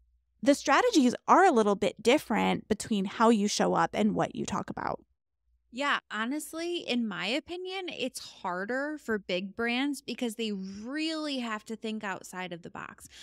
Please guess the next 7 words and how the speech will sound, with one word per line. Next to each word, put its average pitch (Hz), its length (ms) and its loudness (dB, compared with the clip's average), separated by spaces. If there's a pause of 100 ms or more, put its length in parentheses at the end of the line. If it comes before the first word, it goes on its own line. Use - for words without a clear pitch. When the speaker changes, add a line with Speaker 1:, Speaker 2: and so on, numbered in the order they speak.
(140)
Speaker 2:
A 220 80 -8
perfect 339 540 -6
example 233 500 -4
of 233 160 -6
this 233 260 -4
is 185 220 -4
Bose. 165 600 -8